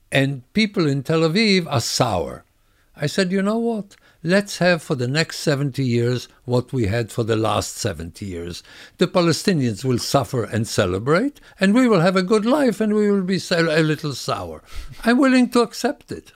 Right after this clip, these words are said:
okay? So if you look at the overall picture, what is the real yardstick? Let me give you another example. Everybody knows there'll be another war in the Gaza Strip because you have barbarians sitting in the Gaza Strip,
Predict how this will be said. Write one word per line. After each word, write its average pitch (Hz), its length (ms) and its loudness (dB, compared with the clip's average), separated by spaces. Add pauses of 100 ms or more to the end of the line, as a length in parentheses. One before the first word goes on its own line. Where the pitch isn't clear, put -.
okay? 185 380 0 (680)
So 180 340 2
if 175 180 -2
you 185 120 4
look 233 260 2
at 202 120 -2
the 185 100 -4
overall 180 540 2
picture, 107 580 -4 (380)
what 151 340 2
is 196 220 0
the 175 120 4
real 170 340 2
yardstick? 143 760 -2
Let 160 140 -4
me 175 80 0
give 165 140 0
you 165 80 2
another 131 360 0
example. 82 540 -10 (640)
Everybody 202 500 4
knows 123 340 2
there'll 120 280 0
be - 0 -
another 117 320 0
war 107 260 0
in 104 120 -6
the 104 100 -4
Gaza 98 320 -2
Strip - 340 -6
because 170 320 0
you 190 120 2
have 165 140 0
barbarians 156 800 2
sitting 196 300 -2
in 208 100 -2
the 220 80 -2
Gaza 147 320 -2
Strip, - 320 -16